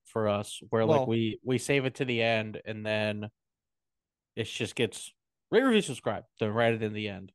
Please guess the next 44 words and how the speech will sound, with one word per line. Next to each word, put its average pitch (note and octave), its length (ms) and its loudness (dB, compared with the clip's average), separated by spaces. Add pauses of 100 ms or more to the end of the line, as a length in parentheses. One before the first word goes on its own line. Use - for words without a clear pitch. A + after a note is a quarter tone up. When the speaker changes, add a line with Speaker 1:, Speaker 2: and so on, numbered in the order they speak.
Speaker 2:
Yeah. B2+ 180 -6
Speaker 1:
as - 80 -6
quickly A2 320 -4
as G2 80 -8
possible. - 460 -8
Speaker 2:
Well, C3 100 -2
we B2+ 60 2
throw C#3 180 2
it A2 80 0
in G#2+ 120 0
there, F2+ 160 -2
and F#2+ 100 -6
that G#2 120 -4
used G#2 180 -8
to G2+ 60 -12
be F#2+ 140 0
something G2 360 -4
I F#2+ 180 -2
would F#2 160 -6
say F#2+ 220 0
at F2+ 80 -2
the - 60 -18
very F#2+ 280 0
end, F#2+ 220 -2
right? F#2 240 -2 (100)
'Cause G#2+ 140 -6
Andrew G2 220 0
would F#2+ 80 -2
be G2+ 100 2
like, F#2 120 0
"All C3 60 2
right, C3 100 0
guys, A2 220 2
any C3 100 -2
last A2+ 280 -2
thoughts?" G#2+ 300 -6
And G2 80 -4
I G2 60 0
would G2 100 -2
just F#2+ 140 -4
say G2 140 2
that, F#2+ 400 0
and F#2 140 -10
then F#2 400 -8